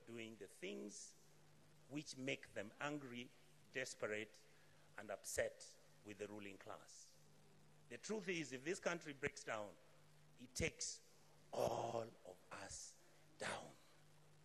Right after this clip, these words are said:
I can tell you, I was in South Sudan when we were doing the co-, comprehensive peace agreement. I visited as a minister, as a young minister, to go and do what was called a referendum.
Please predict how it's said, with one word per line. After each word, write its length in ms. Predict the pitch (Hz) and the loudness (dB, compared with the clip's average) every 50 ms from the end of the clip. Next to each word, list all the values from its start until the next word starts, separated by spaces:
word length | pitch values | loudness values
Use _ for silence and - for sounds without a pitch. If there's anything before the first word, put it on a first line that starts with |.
| - - - - - | -18 -18 -18 -8 -6
I 40 | 117 | -6
can 180 | 117 - 123 117 - | 0 0 0 0 2
tell 200 | - 160 156 147 | 4 6 6 6
you, 180 | 135 131 123 120 107 - - - - - - - | 6 2 0 0 -2 -6 -8 -14 -18 -10 -2 0
I 40 | 117 | 0
was 140 | 117 107 | 0 0
in 100 | 113 120 - | -4 -8 4
South 240 | - 185 185 220 - | 6 6 6 6 4
Sudan 420 | - 175 170 170 185 208 247 269 - - - - - - - | 2 2 4 4 4 4 2 0 -4 -8 -16 -16 -16 -12 -2
when 220 | - 135 147 160 151 | 0 0 0 2 2
we 60 | 147 | 6
were 140 | 143 135 131 | 6 6 6
doing 260 | 135 143 139 139 143 123 | 6 2 0 0 0 0
the 220 | 127 127 123 110 - - - - - - - - | 0 2 2 0 -2 -6 -14 -18 -18 -18 -14 -14
co-, 240 | - - - - - - | -14 -12 -12 -14 0 0
comprehensive 580 | 139 131 135 147 127 139 147 147 - 147 - - | 0 2 4 2 4 4 2 2 2 -6 -8 -8
peace 180 | 147 - - 131 | -10 -2 -2 -2
agreement. 360 | 113 107 123 117 110 101 95 87 - - | -2 -2 -4 -4 -4 -6 -8 -8 -4 0
I 180 | 127 131 135 135 127 123 | 2 2 2 2 0 -2
visited 420 | 156 190 170 202 180 - 160 143 | -4 -2 -2 -4 -4 -4 -2 -2
as 140 | 147 143 127 | -2 0 0
a 60 | 135 | 0
minister, 400 | 127 139 165 208 233 233 - - | 0 0 0 0 0 0 2 2
as 100 | 202 175 | 2 4
a 80 | 143 135 | 6 6
young 240 | 143 165 180 175 175 | 6 6 4 4 2
minister, 400 | 190 220 208 202 - - 208 196 190 - - - - - - - - | 2 2 2 0 2 2 2 0 0 -2 -6 -14 -18 -18 -18 -16 -10
to 60 | - 143 135 | -10 -6 -2
go 120 | 151 165 165 | 2 4 4
and 160 | 147 139 143 | 4 4 4
do 80 | 151 | 2
what 240 | 147 139 143 139 131 | 2 4 4 4 2
was 120 | 123 117 - | 0 -4 -4
called 220 | - 139 127 120 | -2 -2 2 2
a 120 | 117 104 | 2 2
referendum. 480 | 101 98 - 117 110 113 117 107 98 90 | 2 -2 0 0 0 0 2 0 -2 -2